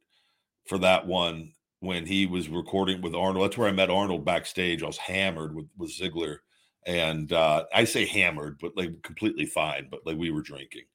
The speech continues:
And, uh, Arnold was back there recording all the,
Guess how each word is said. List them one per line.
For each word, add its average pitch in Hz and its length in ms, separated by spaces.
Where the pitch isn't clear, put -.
And, 80 440
uh, 76 380
Arnold 95 320
was 82 100
back 90 300
there 92 100
recording 82 640
all 80 200
the, 76 520